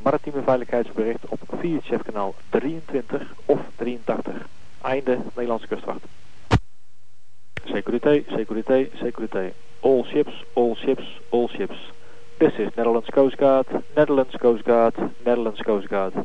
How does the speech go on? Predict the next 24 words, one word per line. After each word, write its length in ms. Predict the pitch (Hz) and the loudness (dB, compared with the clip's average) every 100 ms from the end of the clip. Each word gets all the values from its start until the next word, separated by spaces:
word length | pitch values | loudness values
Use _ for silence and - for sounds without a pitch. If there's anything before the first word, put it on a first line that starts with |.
| - - - - - - - | -6 -8 -8 -8 -8 -6 2
Listen 280 | 160 123 110 | 4 4 2
for 120 | - 117 | -2 2
maritime 380 | 127 127 143 | 4 4 2
safety 320 | 135 160 151 147 | 4 2 2 -2
information 560 | - 139 135 123 127 - | -2 2 2 2 -2 -4
on 120 | - 120 - | -2 -2 -4
V 280 | - 175 151 | -4 -2 -2
H 20 | |
F 160 | - 123 | 0 0
channel 320 | - 113 104 - | 0 -2 -2 0
twenty-three 680 | 160 160 151 - 127 123 131 - | 0 0 -4 -2 0 0 -2 -4
or 220 | 113 117 - | 0 0 0
eighty-three. 600 | 131 - 104 95 104 92 - - - - - - | -2 -4 -8 -4 -4 -4 -6 -8 -8 -8 -8 -4
And 200 | 135 131 | -2 0
Netherlands 540 | - - 104 120 120 113 | -2 -4 0 0 0 -2
Coast 240 | 110 98 | 0 0
Guard. 200 | 101 95 - - - - - - - - - - - - - - | 0 -2 -4 -6 -4 2 2 0 -8 -8 -8 -8 -8 -8 -8 -4
Sécurité, 560 | 117 - 131 160 160 - | -4 2 4 6 4 2
sécurité, 580 | - 127 117 - 131 131 - | -4 -2 -2 0 0 0 -2
sécurité. 500 | 113 117 107 104 95 90 - - - - | -4 -2 -2 -2 -2 -4 -8 -8 -8 -4
Alle 200 | - 117 | 2 2
schepen, 460 | 113 143 139 156 151 | 4 2 2 0 -2
alle 240 | - 127 113 | 2 2 4
schepen, 460 | - 131 123 131 | 2 0 0 -2